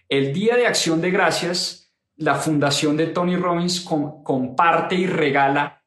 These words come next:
quinientos millones de, no es solo un, el pavo, es toda la comida alrededor. Ustedes saben que en Estados Unidos esto es un evento casi que más importante que la Navidad, el Día de Acción de Gracias,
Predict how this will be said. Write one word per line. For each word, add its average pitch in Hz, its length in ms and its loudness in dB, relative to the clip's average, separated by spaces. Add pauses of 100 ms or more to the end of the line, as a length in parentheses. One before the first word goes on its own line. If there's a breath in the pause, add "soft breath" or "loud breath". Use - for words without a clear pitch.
(120)
quinientos 185 840 -2
millones 156 500 0
de, - 460 -6 (180)
no 135 180 -2
es 127 60 -4
solo 180 240 0
un, 196 220 -4
el 143 240 -2
pavo, 165 400 2
es - 400 -4
toda 226 280 4
la 277 140 0
comida 170 720 -2 (380 soft breath)
alrededor. 147 480 0
Ustedes 151 320 0
saben 170 240 0
que 170 80 -6
en 170 60 -2
Estados 139 400 -2
Unidos 131 340 -2
esto 147 220 -4
es 160 80 -8
un 156 100 -2
evento 156 380 -2
casi 156 260 -4
que 156 100 -4
más 123 220 -2
importante 135 640 -2
que 156 140 -2
la 156 100 2
Navidad, 123 640 0 (680)
el 135 100 -4
Día 131 200 0
de 151 100 2
Acción 123 280 -2
de 135 100 0
Gracias, 147 600 -2